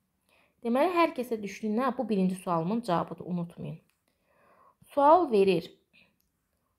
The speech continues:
Elnurun qırx manat, iyirmi iki manat, Nailə iyirmi səkkiz manatda Zöhrədir. Deməli, deyin görüm,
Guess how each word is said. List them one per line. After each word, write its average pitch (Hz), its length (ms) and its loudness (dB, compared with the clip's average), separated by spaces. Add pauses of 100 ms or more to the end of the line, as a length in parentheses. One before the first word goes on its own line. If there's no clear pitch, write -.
(360)
Elnurun 254 420 2
qırx 226 220 -10
manat, 185 500 -2
iyirmi 208 280 -4
iki 208 160 -12
manat, 185 360 -4
Nailə 185 360 -2
iyirmi 214 240 -6
səkkiz - 240 -16
manatda 190 360 -6
Zöhrədir. 175 400 -4 (240)
Deməli, 320 320 0
deyin 185 280 0
görüm, 175 220 -4